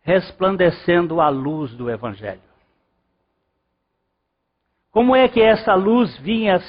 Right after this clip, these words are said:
resplandecendo neles? No mo-, no estilo de vida que eles tinham.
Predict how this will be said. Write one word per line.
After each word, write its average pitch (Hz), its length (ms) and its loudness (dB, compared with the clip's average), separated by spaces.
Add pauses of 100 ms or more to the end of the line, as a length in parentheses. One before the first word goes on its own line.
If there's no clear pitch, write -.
(180)
resplandecendo 180 960 -2
neles? 143 420 -2 (320)
No 180 220 -10
mo-, 165 260 -8 (160)
no 170 200 -10
estilo 226 580 -4
de 165 160 -10
vida 156 400 -4
que - 100 -12
eles 135 320 -8
tinham. 110 300 -20